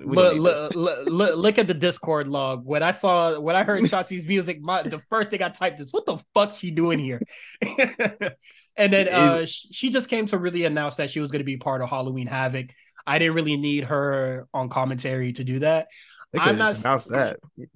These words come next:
Speaker 2: She,
Speaker 1: know what I
Speaker 2: she,
Speaker 1: mean?
Speaker 2: she wasn't, she wasn't bad on commentary or anything, but, uh, it, it, it, it, it, it was just unnecessary 'cause the match is happening, but they're
Speaker 1: Yeah.
Speaker 2: talking a lot about Halloween Havoc.
Speaker 1: Yeah,
Speaker 2: Um,
Speaker 1: I feel like this should be a bigger deal. You should be talking about, like, this is Asuka's first time back,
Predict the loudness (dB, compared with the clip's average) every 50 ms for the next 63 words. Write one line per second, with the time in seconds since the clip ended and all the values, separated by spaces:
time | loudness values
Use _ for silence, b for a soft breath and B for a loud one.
0 | _ _ _ -10 -6 -6 -4 -4 -2 0 0 0 0 -2 0 0 0 0 0 -2
1 | -4 -2 -2 0 2 2 2 2 0 0 0 0 2 2 2 0 -2 -4 -6 -6
2 | -4 -4 -4 -4 -4 -6 -6 -6 -4 -4 -4 -4 -6 -6 -8 -6 -6 -6 -6 -6
3 | -6 -6 -4 -6 -8 -10 b b b b b _ -14 -8 -4 -4 -4 -4 -6 -6
4 | -8 -8 -8 -8 -10 -12 -12 -14 -16 _ _ _ _ _ _ _ _ _ _ _
5 | _ _ _ _ _ _ _ _ _ _ _ -16 -6 -2 0 0 0 0 -2 -6
6 | -4 -2 -2 -2 2 2 2 2 2 0 -2 -2 -4 -2 -2 2 2 2 2 2
7 | 0 0 0 -2 -2 -2 -2 -4 -6 -6 -4 -4 -4 -4 -4 -6 -10 -12 -6 -2
8 | 0 2 2 2 0 -4 -8 B B B B -2 0 2 2 2 0 0 -2 0
9 | 0 0 0 0 -2 -2 0 -2 -2 -4 -10 _ _ _ _ _ _ _ 0 2
10 | 2 2 2 2 2 2 2 2 0 0 2 2 2 2 2 0 -2 -2 -2 0
11 | -2 -2 -2 -4 -6 -8 -8 -6 -4 -4 -2 -2 -2 -2 -4 -6 _ _ _ _
12 | _ _ -4 2 6 6 8 8 6 6 4 4 4 4 4 4 4 2 2 4
13 | 4 4 4 4 4 2 4 2 2 2 2 4 4 2 0 -4 -8 -6 -4 -4
14 | -2 -2 -2 -2 0 0 0 0 -2 -4 -6 -8 -10 -10 -12 -12 -6 -2 0 0
15 | 0 0 -2 -6 -6 -2 -2 -2 0 0 0 2 2 2 4 4 4 4 2 -2